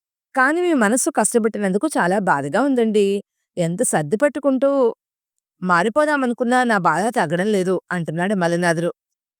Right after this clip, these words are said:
నాయనా, అడిగాను సలహా ఇచ్చాను. నాకు నీ వివేకం తెలియగదా? నీ మీద బాగా నమ్మకమే ఉంది. నువ్వేం చేసినా నాకు సంతోషమే. "అనవసరంగా బాధపడకు," అంటున్నాడు తండ్రి.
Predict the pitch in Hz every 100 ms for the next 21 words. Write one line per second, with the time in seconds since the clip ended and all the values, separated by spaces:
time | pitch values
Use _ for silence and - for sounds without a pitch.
0 | 165 170 170 190 233 339 _ _ _ _
1 | _ _ - 190 180 247 359 392 330 277
2 | 311 - 269 240 156 - _ _ _ _
3 | _ - 185 185 196 240 330 302 226 247
4 | 285 254 208 190 202 190 196 151 135 _
5 | _ - 185 185 185 190 247 202 180 214
6 | 196 156 165 202 202 175 175 - - _
7 | 262 302 294 320 349 320 320 320 269 220
8 | 190 226 - 214 - _ _ _ - 151
9 | 156 196 277 262 247 190 190 208 196 220
10 | 196 165 - 190 170 165 175 208 170 160
11 | 170